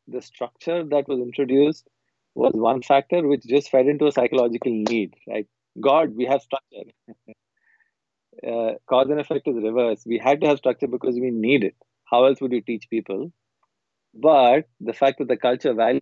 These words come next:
it made it harder to snap out of it. The fact that we have a bias towards certainty makes it even harder. The nice thing, though, is that the way, the world we're in right now, so much of it is non-linear. You have no choice but to deal with it.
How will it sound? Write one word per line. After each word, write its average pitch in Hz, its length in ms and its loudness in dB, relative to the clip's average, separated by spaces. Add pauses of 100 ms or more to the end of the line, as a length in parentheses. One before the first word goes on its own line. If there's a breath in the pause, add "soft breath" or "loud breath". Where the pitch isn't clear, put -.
it 147 160 -2
made 123 140 -4
it 123 100 -4 (100)
harder 117 220 -2
to 104 140 -6
snap 107 240 -6
out 143 160 4
of 156 140 -2
it. 165 140 -8
The 104 100 -10
fact - 240 -2
that 113 120 -6
we 110 80 -4
have 110 140 0
a 110 80 -2
bias 113 720 2 (480)
towards 123 360 2
certainty 127 360 0
makes 113 240 -6
it 117 80 0
even 110 220 0
harder. 110 460 2 (1000)
The 131 80 -2
nice 135 260 2
thing, 165 200 -6
though, 151 300 2
is 139 60 -6
that 135 220 2
the 123 60 -8
way, 120 220 -2
the 113 140 -8
world 123 240 0
we're 127 140 2
in 117 100 -4
right 113 260 -2
now, 113 200 -2
so - 220 -4
much 165 180 -2
of 151 120 0
it 135 80 0
is 127 100 0
non-linear. 113 600 -2
You 107 120 -2
have 113 100 -4
no 117 140 0
choice 113 240 2
but 110 160 0
to 101 60 -20
deal 104 260 2
with 95 160 -10
it. 87 80 -6